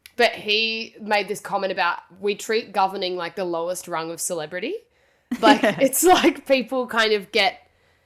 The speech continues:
Speaker 1: um, it feels like this, uh, you know, plan B for celebrities. It's almost
Speaker 2: Yeah,
Speaker 1: equivalent to, like,
Speaker 2: yeah.
Speaker 1: you know, being a host on a talk show.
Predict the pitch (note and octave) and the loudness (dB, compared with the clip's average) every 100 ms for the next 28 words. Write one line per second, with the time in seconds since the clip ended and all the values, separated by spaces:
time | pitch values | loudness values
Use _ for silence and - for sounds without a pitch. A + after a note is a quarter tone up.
0 | _ _ G#3+ F#3+ F#3 F3+ C4 - C#4+ C#4+ | _ _ 2 4 4 0 -4 2 2 2
1 | C#4 B3+ A#3 A3+ - - G3 A3 - - | 2 4 4 2 -16 -10 -6 -4 -4 -8
2 | _ - G3+ F#3+ F#3 F3+ E3+ G2+ - _ | _ 0 2 2 0 -2 -2 -6 -12 _
3 | _ _ _ _ _ - A3 G3 - A3+ | _ _ _ _ _ -6 0 0 0 0
4 | G3+ G3 F#3 F#3 C3 - A3+ G#3 A3 G3+ | 0 0 -2 -2 -4 -10 -6 -2 0 -2
5 | G3+ G3 F#3+ C4 A#3+ A3+ D4+ B3+ F#3 - | -4 -6 -4 -2 0 4 6 8 8 6
6 | E4+ F4 C4 A3 G#3 G#3 - F#3+ - _ | 6 6 6 4 4 4 0 -10 -18 _
7 | - A3 G3+ F3+ G#3+ G#3+ G#3 F#3 F#3+ G3 | 0 2 2 2 0 0 0 -2 -2 -4
8 | - G3 F3+ - F#3 - - E3 - | -4 -4 -6 -6 -10 -10 -12 -12 -14